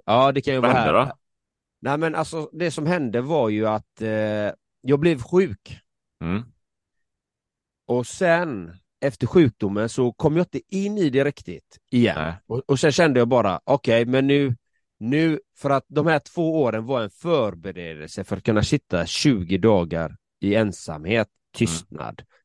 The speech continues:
Speaker 1: på ett speciellt retreat då.
Speaker 2: Ja.
Speaker 1: Och då, då hade jag ju redan breakat den, liksom, när jag missade det här. Så kände
Speaker 2: Ja.
Speaker 1: jag, nej. Det... och sen var jag ju väldigt svag, blev ju väldigt trött efter det. Så att då har jag hoppat ur det. Men vanligtvis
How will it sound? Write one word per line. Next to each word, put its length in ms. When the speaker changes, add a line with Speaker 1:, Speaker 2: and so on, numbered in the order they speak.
Speaker 1:
på 80
ett 100
speciellt 460
retreat 480
då. 240
Speaker 2:
Ja. 240
Speaker 1:
Och 100
då, 180
då 120
hade 200
jag 140
ju 100
redan 260
breakat 500
den, 260
liksom, 380
när 80
jag 140
missade 400
det 100
här. 220
Så 140
kände 260
Speaker 2:
Ja. 60
Speaker 1:
jag, 100
nej. 260
Det... 520
och 140
sen 180
var 160
jag 80
ju 60
väldigt 300
svag, 440
blev 160
ju 100
väldigt 260
trött 520
efter 300
det. 160
Så 120
att 100
då 140
har 100
jag 400
hoppat 340
ur 220
det. 200
Men 640
vanligtvis 1040